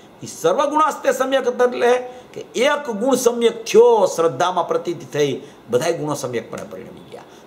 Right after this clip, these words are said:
જ્યાં સુધી પ્રતીતિ રૂપ સમ્યક દર્શન નથી થતું ત્યાં સુધી બીજા ગુણોમાં ક્યારેય સમ્યકપણું આવતું નથી. એટલે શ્રદ્ધાની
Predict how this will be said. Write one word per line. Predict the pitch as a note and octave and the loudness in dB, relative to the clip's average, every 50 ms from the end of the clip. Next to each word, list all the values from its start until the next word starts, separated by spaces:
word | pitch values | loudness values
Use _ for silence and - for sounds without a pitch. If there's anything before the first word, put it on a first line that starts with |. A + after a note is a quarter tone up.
| - - | -6 -2
જ્યાં | G#3 G3 B3+ C#4 | 0 2 2 0
સુધી | C4+ C4+ C4+ C4+ C#4+ C#4 | 0 -2 -4 -4 -4 -4
પ્રતીતિ | - - A#3 A#3 A#3 D#4 D4+ D4 D#4 | 0 0 0 0 0 -2 -4 -2 0
રૂપ | D4 B3 - | 0 0 2
સમ્યક | - - B3 B3+ B3+ A#3+ G#3 | 2 2 4 4 4 4 4
દર્શન | A#3+ G#3+ - G#3 G3+ | 2 2 2 0 -2
નથી | F#3+ G3 - - | -2 -4 -6 -4
થતું | D#3+ E3+ E3+ E3+ D#3 D3 B2+ - - - - - - | -2 -2 -2 -2 -2 -4 -4 -6 -10 -18 -20 -8 -4
ત્યાં | - E3+ E3+ - | -4 -4 -2 -4
સુધી | F3 E3 D3 D3+ | -6 -6 -4 -4
બીજા | C3+ D3 C3 D#3 E3+ D#3+ | -6 -4 -2 0 0 0
ગુણોમાં | D3+ C#3+ C#3+ D3+ D#3 D3+ D3 C#3 C3 A#2+ - - - - - - - | -2 -4 -4 -2 -2 0 0 0 0 0 -2 -6 -12 -20 -20 -12 -6
ક્યારેય | - A#2 A2 E3+ A3 D4 C#4+ | -4 -2 0 0 0 0 -2
સમ્યકપણું | - - - G3+ G3+ F3+ - - C3 A#2 G#2 F2 | -2 -2 -2 -2 -2 -2 -2 -4 -6 -6 -6 -8
આવતું | - - - - - - - | -10 -12 -14 -16 -18 -20 -20
નથી. | - - - - - - - - - - - - - - - | -20 -20 -20 -20 -20 -20 -20 -20 -20 -20 -20 -20 -20 -12 -8
એટલે | C3 C#3+ C#3 - E3+ F3 F3 E3 | -8 -8 -4 -2 2 2 4 2
શ્રદ્ધાની | - - - A#2+ A2 G#2 - - - - D#3+ F#3+ A3+ A3+ A#3 A3+ A3 A3 | 2 -2 -8 -10 -10 -10 -12 -12 -10 -8 -8 -6 -4 -2 -2 -2 -4 -6